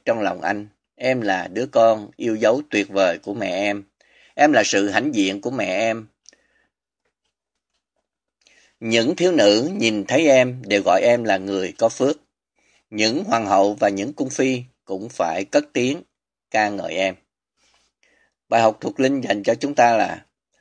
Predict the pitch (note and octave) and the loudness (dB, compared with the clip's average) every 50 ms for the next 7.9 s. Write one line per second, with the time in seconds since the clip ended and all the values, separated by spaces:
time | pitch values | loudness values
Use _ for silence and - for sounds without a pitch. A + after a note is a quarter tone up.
0 | _ _ _ _ A#2 B2+ D3+ F#3 F#3+ - F3 F3 G3+ A3+ - - - C#3 C3+ B2+ | _ _ _ _ 2 2 2 2 0 0 2 2 2 2 0 -2 0 2 2 2
1 | A#2+ - G2+ F2+ F2 - A#2+ A#2 C#3 F3+ - - _ _ _ _ - - - - | 2 2 0 -2 -2 0 0 0 0 -2 -6 -14 _ _ _ _ -12 -12 -6 -2
2 | - D3+ G3 A3+ - C3 G#2+ F#2 F#2+ - B2 E3 D#3+ A#2+ G#2+ G2 - _ _ - | 0 0 0 2 2 0 0 0 0 -2 -2 -2 -2 -2 -6 -6 -8 _ _ -2
3 | G2 G2 F#2+ F#2 E2+ F#2 F2+ F2+ F2+ G2+ B2+ D#3 C#3+ G2+ G2+ G2 - _ _ B2+ | 0 0 0 0 -4 -6 -4 -2 -2 -4 -4 -6 -6 -8 -8 -8 -8 _ _ 0
4 | B2 B2 A#2+ G#2+ B2+ C3 D3+ E3+ D#3+ _ - C#3 C#3 C3+ B2+ - - - - G2 | 0 0 0 -2 0 2 2 0 0 _ 0 0 0 2 0 0 -2 0 0 0
5 | F#2 G#2 B2+ C3 B2+ A#2+ A2+ G#2 F#2+ F#2+ G2 F#2 F2 - - - F#2+ F#2 - - | 0 0 0 -2 -2 -2 0 0 0 0 -2 -4 -8 -10 -8 -6 -6 -4 -2 -2
6 | F2+ E2 E2 F2 - - _ _ _ _ _ _ _ _ _ _ _ A#2 A2+ A2+ | -2 -2 -2 -4 -8 -12 _ _ _ _ _ _ _ _ _ _ _ 2 2 2
7 | A2+ A2+ A#2 A2 - - A2+ A2+ A#2 A2 - - G#2 F#2+ F#2 F2+ - _ | 2 0 -2 -2 -2 0 0 0 0 0 -2 0 2 2 2 2 0 _